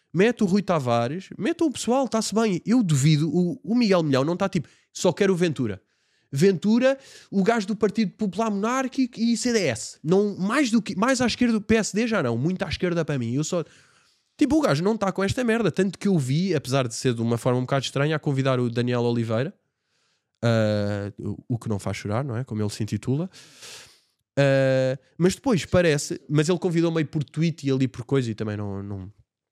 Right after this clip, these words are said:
também não é, tipo, se calhar a cena certa e eu percebo, ah, o Daniel Oliveira não, não querer ir.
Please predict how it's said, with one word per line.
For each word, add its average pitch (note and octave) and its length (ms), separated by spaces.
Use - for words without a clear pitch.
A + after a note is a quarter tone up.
também G#2+ 180
não G#2+ 160
é, G#2+ 160
tipo, G#2 200
se - 80
calhar G#2+ 200
a A2 40
cena A2 240
certa A2+ 340
e A2+ 60
eu A2 80
percebo, A2+ 300
ah, G#2 440
o B2 40
Daniel A#2 260
Oliveira A2+ 400
não, A#2 160
não A2+ 160
querer A#2 220
ir. F#2+ 100